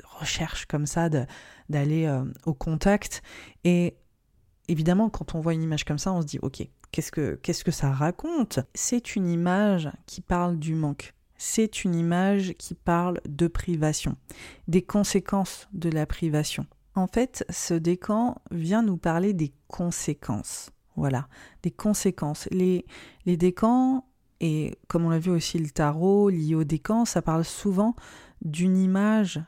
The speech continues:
qu'on souhaite éviter, ça parle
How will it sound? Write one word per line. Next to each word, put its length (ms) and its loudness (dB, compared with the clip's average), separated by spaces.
qu'on 140 -2
souhaite 300 0
éviter, 640 2
ça 180 -4
parle 540 0